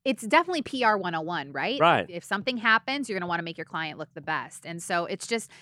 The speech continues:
Speaker 1: it's not a good look for him to not
Speaker 2: Ye-
Speaker 1: s-,
Speaker 2: Weird.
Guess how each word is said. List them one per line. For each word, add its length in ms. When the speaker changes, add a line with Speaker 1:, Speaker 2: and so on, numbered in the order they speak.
Speaker 1:
it's 140
not 260
a 80
good 240
look 380
for 240
him 360
to 500
not 640
Speaker 2:
Ye- 140
Speaker 1:
s-, 160
Speaker 2:
Weird. 480